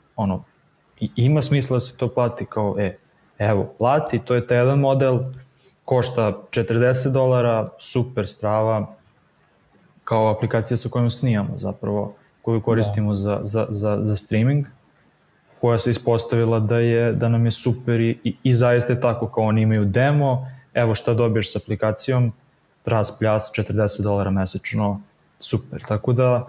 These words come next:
Speaker 1: m, ne znam, ja lično gledam da je to ugao nekog, a, ne bi-, ne bih znao kako, a, neke iskrenosti, ne znam, meni, meni je to kao i,
Speaker 2: Da.
Speaker 1: iskreno i deluje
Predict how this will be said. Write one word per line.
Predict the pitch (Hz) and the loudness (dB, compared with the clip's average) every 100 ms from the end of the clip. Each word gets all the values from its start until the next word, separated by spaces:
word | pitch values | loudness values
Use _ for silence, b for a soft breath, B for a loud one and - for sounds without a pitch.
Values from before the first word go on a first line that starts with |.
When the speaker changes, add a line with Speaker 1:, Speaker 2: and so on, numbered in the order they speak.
| B B B B _ _ _ - | B B B B _ _ _ 0
Speaker 1:
m, | 123 120 - - - _ _ - | 4 4 0 -14 -20 _ _ -8
ne | - 120 131 | 0 4 4
znam, | 123 104 | 4 4
ja | 107 127 | 4 2
lično | 139 135 139 | 2 0 0
gledam | 139 143 139 | 2 2 2
da | 135 | 2
je | 127 | 0
to | 143 | 0
ugao | 139 139 135 | 0 2 2
nekog, | 135 131 - 120 117 - - _ _ _ _ _ _ - | 0 0 -2 -4 -4 -14 -20 _ _ _ _ _ _ -6
a, | - - 104 110 95 110 101 - - _ - | -4 -2 -2 -2 -2 -2 -4 -8 -16 _ -12
ne | 107 113 | -4 -2
bi-, | 101 | 0
ne | 123 | 0
bih | 120 113 | 0 0
znao | 120 113 | 0 0
kako, | 120 - 110 - - - | -4 -4 -6 -6 -12 -12
a, | 117 98 - _ _ _ _ _ | -10 -12 -14 _ _ _ _ _
neke | 120 - 143 | -2 0 0
iskrenosti, | 131 - - - - - - - _ - | 0 -2 -6 -6 -6 -8 -12 -16 _ -6
ne | 107 92 | -2 -2
znam, | 92 | -2
meni, | 104 107 | -2 0
meni | 113 117 | 0 0
je | 117 | 0
to | 120 104 | -2 -4
kao | - 101 98 - - - - | -2 -2 -2 -4 -10 -14 -8
i, | - 120 | -2 0
Speaker 2:
Da. | - | 2
Speaker 1:
iskreno | 139 113 139 135 127 | 4 4 2 2 4
i | |
deluje | 120 123 127 | 4 4 2